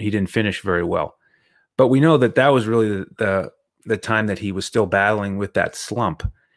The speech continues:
And so I'm a little bit attracted to him because he's, you know, a little bit expensive, and I, I do think we'll get him low owned. And we know that he finished second at the Open Championship. So he's really figured some stuff out lately.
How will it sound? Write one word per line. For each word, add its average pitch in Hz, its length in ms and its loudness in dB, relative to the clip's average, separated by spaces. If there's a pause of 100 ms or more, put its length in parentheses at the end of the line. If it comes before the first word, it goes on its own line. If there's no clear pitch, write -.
(360)
And 110 140 -6
so 139 320 0
I'm 127 120 -2
a 120 40 0
little 147 420 -2
bit 165 300 0
attracted 127 560 -2
to 117 100 -2
him 127 360 0 (720)
because 110 480 2
he's, 101 520 -8 (120)
you 113 160 -6
know, 101 100 0
a 101 40 0
little 117 180 -2
bit 117 100 0
expensive, 123 760 0 (640)
and 104 240 0
I, 101 160 2 (100)
I 104 120 2
do 113 200 2
think 117 240 -6
we'll 107 120 0
get 107 180 0
him 104 180 0
low 98 220 2
owned. 110 420 0 (540)
And 101 120 -2
we 101 100 -2
know 104 180 4
that 95 120 0
he 98 100 -4
finished 98 340 -2
second 101 300 2
at 87 80 -2
the 95 100 0
Open 90 220 -2
Championship. 90 720 -6
So 95 160 -4
he's 98 200 -4
really 98 240 0
figured 92 320 -2
some 95 140 -6
stuff 92 260 -2
out 90 180 2
lately. 95 440 -2